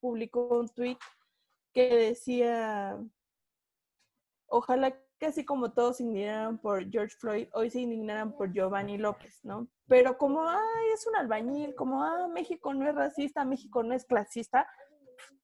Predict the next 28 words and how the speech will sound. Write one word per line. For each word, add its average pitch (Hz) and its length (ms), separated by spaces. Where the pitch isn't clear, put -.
por 214 220
Dios, 240 260
así 240 220
de, 220 300
es, 262 320
es, - 460
es 269 120
nefasto 254 480
que 247 100
los, 214 460
los 208 380
que 214 120
tienen 247 280
el 214 140
poder 196 320
mediático, 220 720
porque - 260
ese 226 160
es 226 100
lo 196 140
que 175 120
tienen, 180 280
poder 208 400
mediático, 233 600
no 233 160
lo 240 120
utilicen 220 460
como 208 320